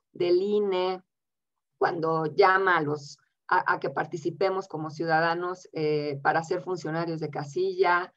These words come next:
este, que escuchemos, los re-, que, que conozcamos los resultados de los monitoreos de noticieros de radio y televisión, que, este,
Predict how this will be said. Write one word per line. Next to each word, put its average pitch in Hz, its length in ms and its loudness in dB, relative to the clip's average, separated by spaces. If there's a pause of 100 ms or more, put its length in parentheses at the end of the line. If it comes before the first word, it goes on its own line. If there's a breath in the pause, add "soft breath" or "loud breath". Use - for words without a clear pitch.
(380)
este, 170 800 0 (160)
que 220 80 2
escuchemos, 208 760 -2
los 170 240 -2
re-, 165 160 -4
que, 185 200 -4
que 156 160 -10
conozcamos 185 600 0
los 165 140 -2
resultados 170 540 0
de 170 100 -2
los 156 200 -4
monitoreos 156 640 -2
de 160 80 -4
noticieros 156 520 -6
de 151 100 -6
radio 151 240 -4
y 143 80 -10
televisión, 196 880 -2 (560)
que, 208 600 4
este, 165 840 0